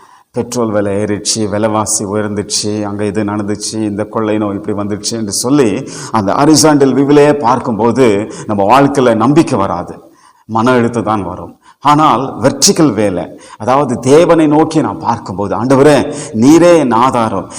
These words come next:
நீரே என்னுடைய, ஆண்டவரே, தகப்பனை செழிப்பின் ஆதாரம்" என்று சொல்லி அவரை நோக்கி கூப்பிடும்போது,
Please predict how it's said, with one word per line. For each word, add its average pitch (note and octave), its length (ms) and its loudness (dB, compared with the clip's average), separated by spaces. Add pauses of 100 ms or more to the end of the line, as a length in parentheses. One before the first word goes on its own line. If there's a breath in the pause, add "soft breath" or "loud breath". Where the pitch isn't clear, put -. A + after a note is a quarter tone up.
(200 loud breath)
நீரே F3 400 6
என்னுடைய, C3 760 4 (280 loud breath)
ஆண்டவரே, B2 400 2
தகப்பனை C3+ 420 2 (120)
செழிப்பின் D3 420 4
ஆதாரம்" C#3 460 4
என்று B2 180 -2
சொல்லி D3 260 -2
அவரை E3 300 4
நோக்கி E3+ 280 4
கூப்பிடும்போது, A2 1120 0